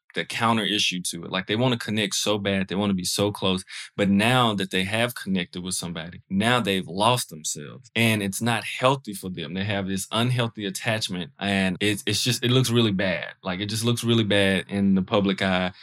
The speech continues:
kind of, when you're like that, but it's also really bad for that person because they become, like, kinda toxic to themselves, worried about trying to be in this intimate relationship, um, and trying to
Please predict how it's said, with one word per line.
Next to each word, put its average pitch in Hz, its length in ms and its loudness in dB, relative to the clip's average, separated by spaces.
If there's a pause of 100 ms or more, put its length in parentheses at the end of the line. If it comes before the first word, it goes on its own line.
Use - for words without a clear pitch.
(180)
kind 98 220 2
of, 95 100 0
when 98 120 4
you're 98 160 4
like 92 260 2
that, 90 200 -2
but 98 140 0
it's 101 100 2
also 117 260 2
really 101 180 2
bad 92 220 2
for - 80 -12
that 85 200 -6
person 92 360 -2
because 90 280 -6
they 104 80 2
become, 98 500 0 (100)
like, 90 200 0
kinda 98 180 0
toxic 110 520 0
to 113 100 -4
themselves, 95 840 -2 (100)
worried 104 380 0
about 90 420 -4
trying 95 280 -4
to - 80 -12
be 92 100 -4
in 90 60 -4
this 87 180 -6
intimate 92 380 -6
relationship, - 540 -6 (180)
um, 92 400 -2
and 98 100 -4
trying 107 280 0
to 98 200 -4